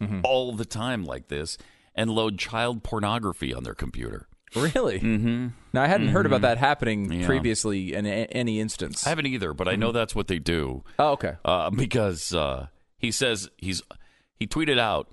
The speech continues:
Speaker 2: "Well, I'm on the phone with my computer security service, and as I understand it, someone compromised my I P address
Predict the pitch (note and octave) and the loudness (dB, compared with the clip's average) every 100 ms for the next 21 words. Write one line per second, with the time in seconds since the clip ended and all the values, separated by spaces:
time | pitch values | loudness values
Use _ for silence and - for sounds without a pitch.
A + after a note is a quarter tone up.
0 | - _ _ - G#2 A2 C3 A3 B3 - | -20 _ _ 0 4 4 4 2 0 2
1 | G3+ G3+ E3 B2 C#3+ C3 B2 D#3+ F3+ E3 | 2 2 0 0 0 0 -2 -2 -2 -2
2 | - A2+ E3 F3+ D#3 - A#2 G#2 B2 B2+ | -4 -4 -2 0 -2 0 0 0 -2 -2
3 | A#2+ A2+ A2 E3 G#3+ F#3 C#3+ - E3 G3 | -2 0 2 2 2 0 -2 2 2 2
4 | D3+ A2 - - - G3 B3+ D3+ G#2+ A2 | 0 -4 -4 -2 2 2 2 0 0 0
5 | C3+ C3 D#3 E3+ E3 F3 F3+ - F3+ F3+ | 0 0 2 2 2 2 0 0 2 4
6 | F3+ F3+ - F#3 G#3 D3+ G2+ G#2 - | 4 2 0 -2 0 0 0 0 -4